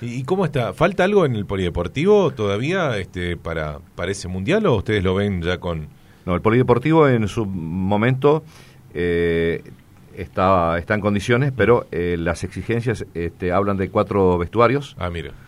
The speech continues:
Speaker 2: Porque, bueno, mientras se están jugando dos, otros dos tienen que estar, este,
Speaker 1: Preparándose.
Speaker 2: preparándose. Esto se está ampliando. También se aprovecha el momento para ampliar lo que es, eh, la capacidad de tribuna,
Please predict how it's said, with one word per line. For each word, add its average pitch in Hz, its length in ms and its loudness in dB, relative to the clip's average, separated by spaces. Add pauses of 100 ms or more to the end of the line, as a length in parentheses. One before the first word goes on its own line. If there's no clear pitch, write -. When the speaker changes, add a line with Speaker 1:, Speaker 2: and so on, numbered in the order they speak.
(380)
Speaker 2:
Porque, 82 320 -4
bueno, 82 200 0
mientras 78 320 -6
se - 60 -10
están 87 200 -2
jugando 95 340 0
dos, 107 340 0
otros 82 280 -8
dos 92 160 0
tienen 92 240 -4
que 85 60 -10
estar, 87 200 -2
este, 80 360 -4
Speaker 1:
Preparándose. 95 720 -4
Speaker 2:
preparándose. 101 760 2
Esto 92 240 -4
se - 120 -8
está 95 120 0
ampliando. 110 460 2
También 92 380 0 (280)
se - 140 -6
aprovecha 95 420 0
el 104 60 2
momento 95 440 0
para 85 380 2
ampliar 87 380 0
lo 87 160 -2
que 87 160 -2
es, - 260 -10
eh, 85 160 -4
la 82 80 -4
capacidad 85 480 -2
de 92 80 4
tribuna, 117 540 2